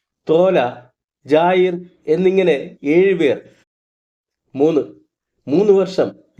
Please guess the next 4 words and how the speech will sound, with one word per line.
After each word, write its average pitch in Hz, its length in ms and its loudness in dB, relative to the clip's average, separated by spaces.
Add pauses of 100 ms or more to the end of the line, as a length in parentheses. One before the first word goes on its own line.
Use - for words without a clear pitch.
ഇസ്രായേൽ 190 500 0 (140)
ഭരിച്ച 165 320 -4 (580)
ന്യായാധിപനല്ലാത്ത 180 1000 0 (360)
ഭരണാധികാരി 170 800 0